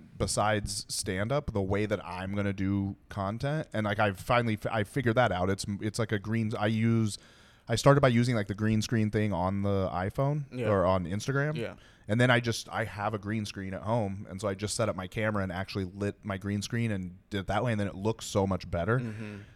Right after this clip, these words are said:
Speaker 1: And then that's how, that's how I do my version of content. Like, if I come across a funny video where I have, like, a comment to make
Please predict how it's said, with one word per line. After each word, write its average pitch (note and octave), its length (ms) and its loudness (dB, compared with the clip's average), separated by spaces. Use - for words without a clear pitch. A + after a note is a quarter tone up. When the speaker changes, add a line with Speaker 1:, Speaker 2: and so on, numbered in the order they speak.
Speaker 1:
And A2 160 6
then A2 120 6
that's G#2 240 0
how, F2+ 200 0
that's G#2 220 0
how G#2+ 160 4
I G2 160 4
do G2+ 180 0
my F#2+ 220 -2
version G2 320 0
of F#2 60 -8
content. G2 360 0
Like, F2+ 120 -4
if F#2 60 -4
I G2 100 -2
come G#2+ 180 -2
across G2 360 0
a G2+ 60 -2
funny F#2+ 300 -2
video F#2+ 400 2
where F#2 140 2
I F2+ 80 2
have, F#2 120 -2
like, F2+ 140 -6
a E2 80 -8
comment F2+ 600 -4
to G2 100 -2
make F2+ 380 -2